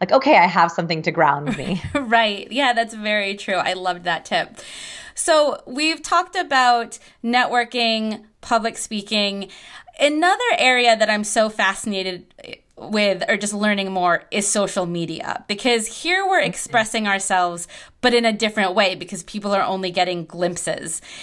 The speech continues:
Speaker 2: So what are your thoughts when it comes to some tips on how to, um, you know, 'cause a lot of us have to do social media for work. So how do we really kind of put our best foot forward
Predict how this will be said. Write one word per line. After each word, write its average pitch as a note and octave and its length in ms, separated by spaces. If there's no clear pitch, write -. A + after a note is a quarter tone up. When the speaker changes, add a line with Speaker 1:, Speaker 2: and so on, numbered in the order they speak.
Speaker 2:
So D#4 360
what C4 340
are B4+ 160
your D#4+ 100
thoughts A3 380
when G#3+ 100
it G#3 80
comes G#3 300
to G3 360
some G3 500
tips - 680
on G#3+ 180
how G#3+ 380
to, G#3+ 520
um, A3 400
you G4 80
know, G4 80
'cause F4+ 120
a G4+ 60
lot F4+ 220
of A4+ 100
us A4 120
have D4+ 160
to C#4+ 80
do C4 100
social B3+ 280
media A3 320
for G#3+ 200
work. F#3 520
So D#4 180
how D#4 280
do F4+ 120
we E4+ 460
really C#4 300
kind C#4 160
of C4 100
put B3 140
our B3+ 120
best G#3+ 360
foot A3 180
forward G3+ 680